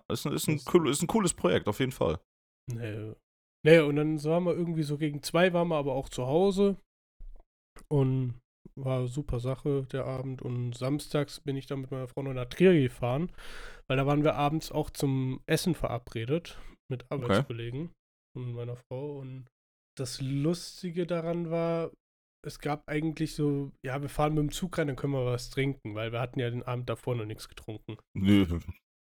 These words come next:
Speaker 2: Dann hab ich, äh, hat mir, hat Theresa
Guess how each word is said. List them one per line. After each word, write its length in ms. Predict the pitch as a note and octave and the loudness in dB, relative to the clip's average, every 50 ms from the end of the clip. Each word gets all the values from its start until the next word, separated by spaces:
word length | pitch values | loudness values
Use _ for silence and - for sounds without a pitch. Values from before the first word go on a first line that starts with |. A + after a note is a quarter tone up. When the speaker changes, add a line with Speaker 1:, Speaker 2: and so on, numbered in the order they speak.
| _ - | _ -4
Speaker 2:
Dann 220 | D3+ C#3 C#3 B2 | -2 -2 -2 0
hab 140 | C#3 D#3+ D#3+ | -2 0 -2
ich, 400 | E3 D#3 - - - - - - - | -2 -4 -4 -10 -12 -12 -12 -10 -4
äh, 280 | D3+ D3 D3 C#3+ B2 | -2 0 0 0 -2
hat 160 | C#3 C#3+ - - | -4 -6 -4 -4
mir, 440 | D3+ C#3+ C#3+ C#3 C#3 C#3 - - - | -4 -2 -2 -2 -4 -6 -8 -8 -12
hat 380 | C#3+ C#3 _ - - - - _ _ | -14 -14 _ -12 -12 -12 -14 _ _
Theresa 720 | - - C#3+ C3 C3 C#3 D#3+ D#3 D3 E3 D#3+ D#3+ D#3+ D#3+ | -10 -10 -8 -2 0 0 0 2 4 4 4 4 4 0